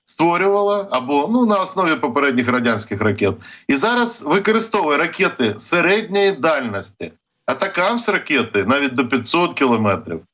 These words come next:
хоча ми про триста поки що говоримо, це ракети малої дальності. У України є такі ракети свої,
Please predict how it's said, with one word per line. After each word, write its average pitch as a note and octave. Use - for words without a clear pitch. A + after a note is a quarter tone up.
хоча C3+
ми B2+
про A#2+
триста B2+
поки G2+
що G#2
говоримо, F#2+
це D#3+
ракети F#3
малої F3+
дальності. G#2+
У C#3
України G3+
є F3+
такі G3+
ракети F3+
свої, E3